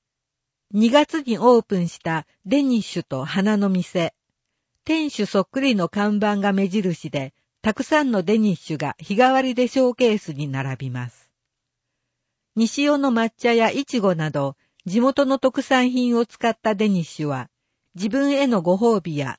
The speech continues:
大切な人への手土産にぴったり。ティータイムを華やかにしてくれるお気に入りの商品を探しに、ぜひ足を運んでみてください。ここに、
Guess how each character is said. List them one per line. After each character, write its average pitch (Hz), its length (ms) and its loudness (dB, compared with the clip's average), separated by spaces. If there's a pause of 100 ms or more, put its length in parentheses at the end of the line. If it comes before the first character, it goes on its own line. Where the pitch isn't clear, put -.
(100)
大 262 240 2
切 269 240 -4
な 254 140 0
人 247 260 0
へ 208 100 0
の 147 100 -4
手 - 140 -6
土 214 180 0
産 185 220 0
に 135 180 -6
ぴ - 160 -20
っ - 20 -20 (120)
た 165 120 -4
り。 123 200 -12 (1160)
テ 285 80 0
ィ 302 100 2
ー 294 60 -6
タ 302 180 2
イ 254 80 2
ム 175 180 0
を 127 80 -4
華 220 280 0
や 269 120 4
か 220 140 -2
に 165 140 -2
し - 80 -16
て 175 120 -4
く 165 120 -6
れ 156 160 -2
る 156 220 -4 (240)
お 196 100 -2
気 269 180 -2
に 285 220 -2
入 277 160 -2
り - 20 -2
の 262 140 0
商 269 260 2
品 165 260 -4
を 143 60 -2
探 170 280 -4
し 185 180 -6
に、 131 200 -8 (320)
ぜ 240 160 0
ひ 202 240 -6
足 240 320 0
を 196 100 2
運 185 360 -4
ん 180 40 -4
で 185 120 -2
み 175 140 -4
て - 100 -6
く 139 120 -12
だ 123 140 -8
さ 123 180 -12
い。 110 140 -14 (1800)
こ 233 140 -4
こ 262 120 2
に、 247 300 -2